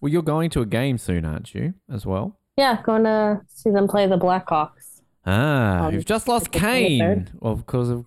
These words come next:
Speaker 1: you know, you think about, yeah, poor old Patrick Kane. Thought he was a lifelong Blackhawk, but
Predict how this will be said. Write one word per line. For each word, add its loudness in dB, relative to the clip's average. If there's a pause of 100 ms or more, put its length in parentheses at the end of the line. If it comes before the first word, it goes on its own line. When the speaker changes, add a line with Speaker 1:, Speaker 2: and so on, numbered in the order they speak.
(100)
Speaker 1:
you -2
know, 0
you -4
think -10
about, -4
yeah, 0 (120)
poor -4
old 0
Patrick -4
Kane. -2
Thought -2
he 0
was 0
a 2
lifelong -2
Blackhawk, -4
but -6